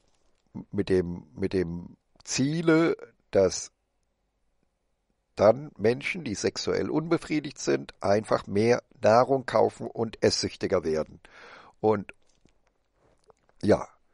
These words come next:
aber die Medien äußern sich ständig, dass Sex schmutzig und böse und schlecht sei.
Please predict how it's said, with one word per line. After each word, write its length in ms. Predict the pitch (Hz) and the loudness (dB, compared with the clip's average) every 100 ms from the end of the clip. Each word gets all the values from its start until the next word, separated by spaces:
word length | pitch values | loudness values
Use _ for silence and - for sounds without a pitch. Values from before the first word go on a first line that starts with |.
| _ _ _ _ _ _ _ _ _ _ | _ _ _ _ _ _ _ _ _ _
aber 460 | 92 117 107 - - - - _ _ _ _ _ _ - _ - | 2 4 2 -2 -8 -12 -16 _ _ _ _ _ _ -20 _ -12
die 120 | 92 | -8
Medien 640 | 92 151 220 180 110 85 82 | -4 0 0 0 2 2 2
äußern 440 | 107 98 - 85 | 4 4 4 -2
sich 440 | 78 78 69 - - - | -4 -8 -8 -12 -18 -16
ständig, 840 | - 107 110 98 80 76 - - _ _ | -4 0 0 -2 -8 -10 -14 -20 _ _
dass 400 | - 90 - - - - | 2 2 2 -12 -20 -18
Sex 640 | - 113 - - - - _ _ _ | 0 2 2 -6 -8 -12 _ _ _
schmutzig 680 | - - 120 117 - 101 - | -14 -2 -2 -2 -2 -4 -4
und 180 | 107 92 | -8 -2
böse 400 | 107 104 101 98 | 0 0 0 -2
und 180 | 85 87 | -4 -8
schlecht 440 | - 101 87 - | 0 0 0 -10
sei. 400 | - 82 76 78 | -2 -2 -2 -8